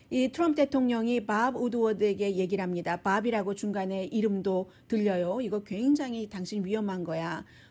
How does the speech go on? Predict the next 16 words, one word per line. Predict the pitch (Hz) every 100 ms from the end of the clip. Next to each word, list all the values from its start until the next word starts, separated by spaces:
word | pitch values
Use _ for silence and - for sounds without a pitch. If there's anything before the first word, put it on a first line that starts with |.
| -
공기로 | 214 208 220 226 220
감염된다고. | 196 170 180 180 165 156 151 - - 185 _
이미 | 208 226 226 247 277 269 - -
이월 | 226 240 240 233 220
칠일에", | - 269 233 165 - - - 220
이월 | 220 220
칠일이면 | 220 - 269 214 202 240 262 - - -
미국에서 | 214 226 214 208 220
캘리포니아주에서 | - 320 311 277 233 202 185 180 202
가장 | 196 190 220 214
먼저 | 180 208 202 190
뉴욕과 | 180 202 202 202 190
문을 | 185 208 208
닫기 | 175 - 202
시작했는데 | 202 202 185 180 170 185
그게 | 202 196